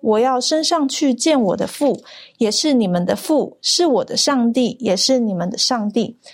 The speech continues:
在这个地方，我们就可以很显然看到，耶稣他在钉十字架的当天，并没有去到乐园，也没有在乐园里，所以那个强盗也就不可能和他在乐园里了。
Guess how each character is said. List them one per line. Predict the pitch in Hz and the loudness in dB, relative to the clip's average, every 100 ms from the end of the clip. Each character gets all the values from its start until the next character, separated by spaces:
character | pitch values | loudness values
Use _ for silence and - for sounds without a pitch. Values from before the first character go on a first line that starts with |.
| - - _ _ | -20 -20 _ _
在 | 392 370 | -2 0
这 | 349 370 | 0 0
个 | 311 262 | 2 2
地 | 240 - - 330 | 0 -8 -2 -2
方， | 294 277 262 | 0 -2 0
我 | 247 | 0
们 | 202 202 | 0 0
就 | 269 269 | 0 0
可 | 247 | 0
以 | 233 | 0
很 | 226 | 0
显 | 226 214 | 0 0
然 | 190 196 | 0 -2
看 | - 240 | 0 0
到， | 226 233 202 | 2 0 0
耶 | 269 | 0
稣 | 277 285 | 0 -2
他 | 277 269 | 0 -2
在 | 254 285 240 | 0 0 0
钉 | 240 311 254 | 0 0 0
十 | - 202 | 0 0
字 | 247 | 0
架 | 233 254 214 - - - | 0 0 -2 -6 -6 -2
的 | 208 | 0
当 | 254 269 | 0 -2
天， | 262 262 247 277 | 0 0 0 -2
并 | 339 311 | 0 2
没 | 247 | 2
有 | 220 | 2
去 | - - | -2 -2
到 | 240 254 226 | 0 0 0
乐 | 277 247 | 2 0
园， | 196 175 175 220 - | 0 -2 -2 -6 -2
也 | 220 | 0
没 | 214 247 | 2 2
有 | 247 | 0
在 | - 262 | 0 -2
乐 | 233 262 226 | 0 0 2
园 | 190 185 | 0 0
里， | 202 196 - - - | -2 -2 -14 -20 -14
所 | - 330 | -4 0
以 | 330 302 | 0 0
那 | 339 | 0
个 | 285 | 0
强 | - 208 214 | 0 -2 0
盗 | 247 | 0
也 | 220 185 | -2 -2
就 | 254 | -4
不 | 240 277 | -2 -4
可 | 233 | -2
能 | 196 180 190 | 0 0 -2
和 | 254 233 | -2 -2
他 | 233 214 | 0 0
在 | 247 214 | 0 0
乐 | 240 226 | 0 0
园 | 190 180 | 0 0
里 | 190 - | -2 -2
了。 | - | -6